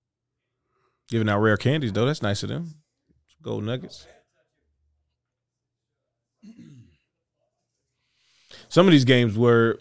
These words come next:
uh, I, I realize that not all these games are Nintendo exclusives, but I think showing the Sonic game is always good during the Nintendo press conference.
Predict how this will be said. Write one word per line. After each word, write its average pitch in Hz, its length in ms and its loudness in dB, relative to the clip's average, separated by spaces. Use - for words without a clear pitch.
uh, 85 100 -6
I, 113 180 0
I 123 80 0
realize 113 680 4
that 101 200 -4
not 117 220 0
all 110 180 2
these 107 160 -4
games 104 240 -4
are 98 100 -4
Nintendo 98 400 -6
exclusives, 95 580 -8
but 95 300 -12
I 104 100 -6
think 104 220 -6
showing 101 360 -8
the 92 60 -12
Sonic 87 360 -8
game 90 280 -10
is 92 100 -12
always 87 360 -10
good 87 240 -14
during 87 260 -14
the 85 60 -18
Nintendo 85 400 -16
press 87 220 -14
conference. - 460 -18